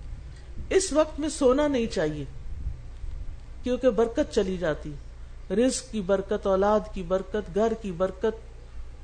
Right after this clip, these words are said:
برکت زندگی، یعنی وقت کی برکت، برکتیں چلی جاتی۔ یہ وہ وقت ہے کہ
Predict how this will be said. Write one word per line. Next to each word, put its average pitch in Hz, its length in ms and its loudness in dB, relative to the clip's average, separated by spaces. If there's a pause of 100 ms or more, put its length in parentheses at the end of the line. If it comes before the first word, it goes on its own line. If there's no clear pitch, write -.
(140)
برکت 233 400 2
زندگی، 226 300 -2 (260)
یعنی 226 340 4
وقت - 280 2
کی 247 100 -4
برکت، 220 460 2
برکتیں 269 460 2
چلی 185 240 2
جاتی۔ 147 300 0 (2250)
یہ 254 160 2
وہ 294 240 2
وقت 277 280 0
ہے 254 160 0
کہ 247 140 -2